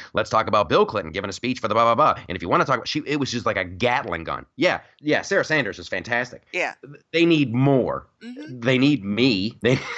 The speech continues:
Speaker 1: <laughs> they need me
Speaker 2: I
Speaker 1: out
Speaker 2: like
Speaker 1: there.
Speaker 2: General Mattis, too.
Speaker 1: Yeah, yes, he, he's a, he's a no-nonsense,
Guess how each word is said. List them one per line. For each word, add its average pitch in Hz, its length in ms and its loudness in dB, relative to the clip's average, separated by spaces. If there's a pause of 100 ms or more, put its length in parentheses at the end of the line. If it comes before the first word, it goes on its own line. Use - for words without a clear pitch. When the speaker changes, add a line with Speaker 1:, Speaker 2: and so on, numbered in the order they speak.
(160)
Speaker 1:
<laughs> - 360 -8
they 269 100 8
need 277 200 8
me 285 180 6
Speaker 2:
I 254 160 6
Speaker 1:
out 269 140 6
Speaker 2:
like 339 120 6
Speaker 1:
there. 381 180 4
Speaker 2:
General 330 400 2
Mattis, 214 600 -2
too. 127 260 -8 (400)
Speaker 1:
Yeah, 196 440 2 (340)
yes, 165 500 -2
he, 131 360 2
he's 143 140 0
a, 120 140 -2
he's 127 160 0
a 120 60 0
no-nonsense, 117 1000 0